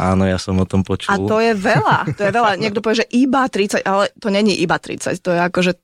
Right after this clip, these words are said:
Speaker 2: toto dosiahnuť je dosť náročné, čiže s vašimi boxikmi je to ľahšie, lebo vy tam rovno máte x tých druhov, ktoré bežne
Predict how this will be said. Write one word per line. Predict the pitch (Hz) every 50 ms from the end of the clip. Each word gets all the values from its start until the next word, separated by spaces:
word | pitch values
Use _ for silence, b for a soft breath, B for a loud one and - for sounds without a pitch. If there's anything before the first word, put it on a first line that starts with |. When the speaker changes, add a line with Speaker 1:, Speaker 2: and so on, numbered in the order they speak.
| _ _
Speaker 2:
toto | - 196 - 240
dosiahnuť | 214 - 190 - 196 202 233 196
je | 190 185 180 170
dosť | 196 208 202
náročné, | 202 180 175 185 190 - 240 220
čiže | 208 - 202 190 170
s | - - - _ - 180
vašimi | 175 190 190 - - 240 240 208
boxikmi | 175 170 214 - - 185 - - 220 196 196
je | 190 208
to | 190
ľahšie, | 160 - - - - - 190
lebo | 185 175 170 180 170
vy | 185
tam | 196 - 233
rovno | 185 190 170 185 226 233 196
máte | 196 185 175 185 254
x | - - 190 180 233 -
tých | - 214 226
druhov, | 185 180 202 240 196 190 -
ktoré | - 185 180
bežne | 185 180 180 185 214 - 202 185 185